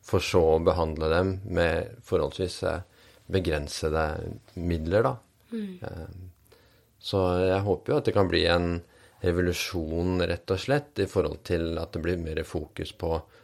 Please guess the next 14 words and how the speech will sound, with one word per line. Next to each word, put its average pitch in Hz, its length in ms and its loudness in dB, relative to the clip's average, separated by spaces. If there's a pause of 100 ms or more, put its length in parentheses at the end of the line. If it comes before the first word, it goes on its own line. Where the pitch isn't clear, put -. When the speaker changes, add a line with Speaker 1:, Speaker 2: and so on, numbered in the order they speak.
Speaker 1:
forebyggende 78 600 0
helse. 90 480 -8 (240)
Mm. 90 160 -14 (560)
Speaker 2:
Ja, 262 180 0
for 262 180 -10
dette 269 360 0
er 254 140 4
jo 226 80 4
et - 240 -8
målbart 233 960 2 (320)
instrument. 214 640 2
Vi 247 80 0
skal 294 180 0
gå, 285 160 12